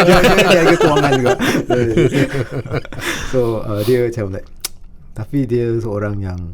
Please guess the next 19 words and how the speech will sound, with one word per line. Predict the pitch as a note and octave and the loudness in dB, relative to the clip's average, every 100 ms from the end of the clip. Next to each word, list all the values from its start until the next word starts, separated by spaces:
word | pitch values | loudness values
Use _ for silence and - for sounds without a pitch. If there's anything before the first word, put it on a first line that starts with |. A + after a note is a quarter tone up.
| - - - - - - | -12 -14 -16 -18 -18 -16
uh, | - | -14
banyak | F2 F2+ F2+ | -10 -10 -10
sabar, | - F#2 F2 F2 E2+ E2+ | -10 -10 -8 -8 -8 -10
banyak, | E2+ E2+ F2 E2 - - - - | -10 -10 -10 -10 -12 -18 -20 -16
uh, | - E2+ E2 E2 E2 | -12 -10 -10 -10 -12
faham. | F#2+ D#2+ E2+ D#2+ D#2+ D#2 - - - - - - - - | -12 -10 -10 -10 -12 -14 -12 -12 -12 -14 -14 -16 -18 -12
Dan | F#2+ | -8
dia | G2 | -6
cakap, | G#2 G#2+ A2+ A2 - - - - - - - | -6 -8 -8 -12 -14 -20 -20 -20 -20 -20 -14
"Ini | A2+ A#2 C3 A#2+ | -10 -6 -6 -8
bukan | F#2+ - F#2 E2+ | -10 -10 -10 -10
tentang, | E2+ F2 F2 E2 D#2+ E2 D#2 - - - | -12 -12 -10 -10 -10 -10 -8 -10 -10 -14
um, | - E2 D#2 D#2 D2+ - | -12 -10 -10 -12 -12 -14
kita | - - A#2+ | -12 -8 -8
Alhamdulillah | - F2 F2+ F2+ F#2 - - - | -8 -8 -8 -8 -10 -14 -16 -12
lebih | E2+ E2 | -12 -8
selesa | F2+ F2+ D#2+ F#2+ | -10 -10 -12 -12
daripada, | E2+ E2+ E2+ D#2+ D#2+ D#2 - - - - | -12 -12 -12 -12 -12 -14 -16 -18 -18 -16
um, | E2+ E2 D#2+ | -14 -14 -14